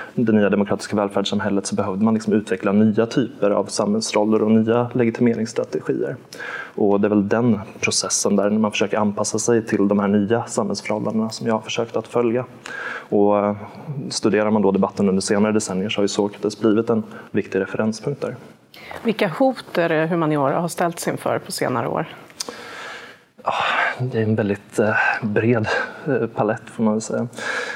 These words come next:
Speaker 1: Eh, och på senare år så handlar det mycket om, eh, samhällsnytta,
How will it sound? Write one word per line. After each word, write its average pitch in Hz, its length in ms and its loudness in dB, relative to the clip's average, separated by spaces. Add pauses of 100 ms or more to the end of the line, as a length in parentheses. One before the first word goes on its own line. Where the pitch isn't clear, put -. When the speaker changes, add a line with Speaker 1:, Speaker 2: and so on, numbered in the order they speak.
(160)
Speaker 1:
Eh, 110 420 0
och 123 160 -6
på - 60 -8
senare 107 360 2
år 101 120 4
så - 180 0
handlar 101 280 2
det 113 60 6
mycket 104 260 2
om, 104 280 2
eh, 107 220 -2
samhällsnytta, 107 880 0